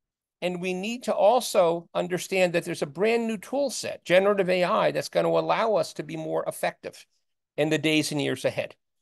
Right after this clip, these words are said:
Okay, so part of the, uh, purpose of this course is to help people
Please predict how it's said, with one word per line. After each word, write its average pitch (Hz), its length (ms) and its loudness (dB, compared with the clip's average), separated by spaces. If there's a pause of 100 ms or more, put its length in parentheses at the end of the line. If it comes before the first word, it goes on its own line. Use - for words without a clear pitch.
(640)
Okay, 175 220 4
so 190 200 4
part 226 300 6
of 269 100 8
the, 196 380 0 (240)
uh, 151 160 6
purpose 240 440 2
of 143 120 6
this 143 140 -8
course 143 380 -2
is - 160 -6
to 156 80 -6
help 233 340 2
people - 500 -6